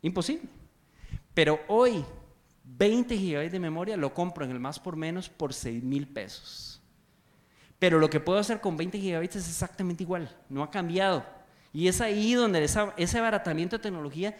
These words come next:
nos está dando una ventaja que ahora po-, tenemos que aprovechar, es una oportunidad que tenemos que aprovechar. Y la manufactura se empieza a hacer posible gracias a la impresión tres D.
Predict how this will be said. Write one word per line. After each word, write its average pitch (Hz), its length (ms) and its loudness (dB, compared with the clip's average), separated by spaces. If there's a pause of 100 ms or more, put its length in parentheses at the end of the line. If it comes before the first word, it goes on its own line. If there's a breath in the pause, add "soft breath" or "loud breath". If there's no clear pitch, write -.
(220 loud breath)
nos 175 240 4
está 180 320 -2
dando 208 340 2
una 208 160 0
ventaja 190 720 0 (320 loud breath)
que 165 100 0
ahora 170 320 4
po-, 180 160 -2
tenemos 160 580 2
que - 100 -6
aprovechar, 127 380 -4
es 143 100 -2
una 202 140 2
oportunidad 170 580 0
que 190 100 -8
tenemos 151 320 -4
que 170 80 -6
aprovechar. 156 560 -6 (340 loud breath)
Y 220 160 6
la 294 100 6
manufactura 214 720 2
se 240 120 -4
empieza 214 420 -4
a - 20 -4
hacer 226 300 -6
posible 233 560 -8
gracias 160 340 -4
a 190 60 -4
la 170 60 -2
impresión 139 360 -4
tres 139 240 -4
D. 110 160 -6